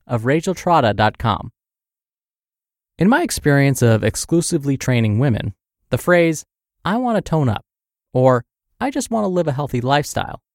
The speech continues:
is actually secret female code for, "I want you to teach me the secret workout to get rid of my cellulite."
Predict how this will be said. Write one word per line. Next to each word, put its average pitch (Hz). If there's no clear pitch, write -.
is 208
actually 214
secret -
female 139
code 151
for, 117
"I 139
want 214
you 214
to 185
teach 208
me 190
the 156
secret -
workout 196
to 170
get 151
rid 127
of 120
my 117
cellulite." 123